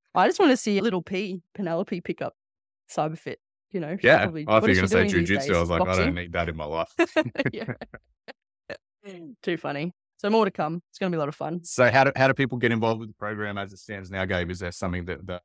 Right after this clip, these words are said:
Speaker 2: uh, we can link in the show notes for them to get access to it?
Speaker 1: Yeah, absolutely. We'll throw the Cyberfit Nation link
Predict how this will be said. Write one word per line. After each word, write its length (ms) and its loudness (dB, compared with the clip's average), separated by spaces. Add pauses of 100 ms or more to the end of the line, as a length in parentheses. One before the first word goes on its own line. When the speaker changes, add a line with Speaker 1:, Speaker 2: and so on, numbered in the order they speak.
Speaker 2:
uh, 280 -2
we 80 -2
can 180 2
link 140 0
in 80 -2
the 60 -4
show 220 0
notes 240 -4
for 200 -8
them 160 -4
to 100 -14
get 340 -6
access 360 -10
to 140 -8
it? 80 -12 (540)
Speaker 1:
Yeah, 280 4
absolutely. 500 -6
We'll 320 -2
throw 300 -4
the 220 -6
Cyberfit 420 -6
Nation 420 -8
link 320 -10